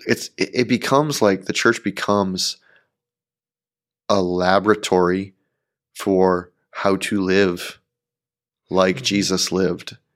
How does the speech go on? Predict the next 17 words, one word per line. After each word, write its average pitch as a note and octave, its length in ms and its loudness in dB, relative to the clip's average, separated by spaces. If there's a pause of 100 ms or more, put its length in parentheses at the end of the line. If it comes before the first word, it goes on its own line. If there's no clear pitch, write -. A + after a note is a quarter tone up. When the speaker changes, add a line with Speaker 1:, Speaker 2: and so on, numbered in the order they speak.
(320)
Speaker 1:
how G2 200 0
to A2 200 0
love F#2+ 600 0 (260)
like F#2 220 -2
Jesus F#2 440 -4
loved, F2+ 440 -4
Speaker 2:
Right. G#2+ 220 -14 (200)
Speaker 1:
how F#2+ 160 2
to G2+ 120 0
serve - 720 0
like F#2 240 -4
Jesus F#2 580 -2 (520)
served. - 580 -2 (540)
It's G#2 160 -4
impossible A2+ 640 0
to G2+ 140 -2
know F#2 440 0